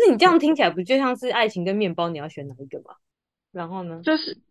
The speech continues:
Speaker 2: 就是在一起可能，呃，很舒适，但是就没有那种粉红泡泡这种涟漪这种，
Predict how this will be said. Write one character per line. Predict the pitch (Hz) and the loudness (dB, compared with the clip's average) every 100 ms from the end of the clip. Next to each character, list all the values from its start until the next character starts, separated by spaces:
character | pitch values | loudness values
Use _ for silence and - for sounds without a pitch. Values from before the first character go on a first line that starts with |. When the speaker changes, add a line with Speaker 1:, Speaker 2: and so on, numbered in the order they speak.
| - | -8
Speaker 2:
就 | - 311 | -2 2
是 | 302 294 | 2 2
在 | 277 247 | 2 2
一 | |
起 | 262 208 185 | 0 0 2
可 | 196 | 2
能， | 175 175 180 - - _ | 2 2 2 0 -6 _
呃， | 185 175 170 175 | 0 0 2 2
很 | 185 180 | 4 2
舒 | 190 202 | 4 2
适， | 214 - 180 | 2 0 0
但 | 196 190 | 2 2
是 | |
就 | 190 202 | 2 2
没 | 180 | 2
有 | 160 156 | 0 -4
那 | 165 | -4
种 | 170 156 147 196 | -4 -6 -10 -12
粉 | - 170 160 | -6 -4 -2
红 | 165 151 | -4 -4
泡 | - - | -4 -4
泡 | 185 170 156 | -2 -2 -2
这 | 165 | -6
种 | 151 | -4
涟 | 147 151 151 | -2 0 0
漪 | - 160 160 | -2 -2 -2
这 | 160 | -4
种， | 147 | -8